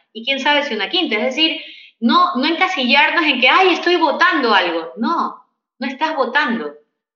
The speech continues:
Estás dándole una oportunidad a alguien de tener eso que a lo mejor no tendría tu misma posibilidad u oportunidad. Estás reciclando, estás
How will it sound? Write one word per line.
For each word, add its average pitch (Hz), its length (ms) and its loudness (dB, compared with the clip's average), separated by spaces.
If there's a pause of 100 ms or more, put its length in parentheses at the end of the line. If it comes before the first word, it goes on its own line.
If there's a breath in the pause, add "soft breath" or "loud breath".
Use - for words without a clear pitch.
Estás 240 360 -4
dándole 311 400 2
una 285 160 -4
oportunidad 214 460 -2 (120)
a 196 160 4
alguien 320 320 0 (480)
de 415 120 -2
tener 190 280 0
eso 226 340 0
que 220 80 -2
a 190 40 -4
lo 180 80 -6
mejor 190 280 -4
no 214 140 -6
tendría 254 500 0 (360 loud breath)
tu 208 100 -4
misma 240 320 0
posibilidad 190 600 -2
u 220 40 0
oportunidad. 220 640 -2 (440 loud breath)
Estás 302 320 -4
reciclando, 240 920 0
estás 262 320 -4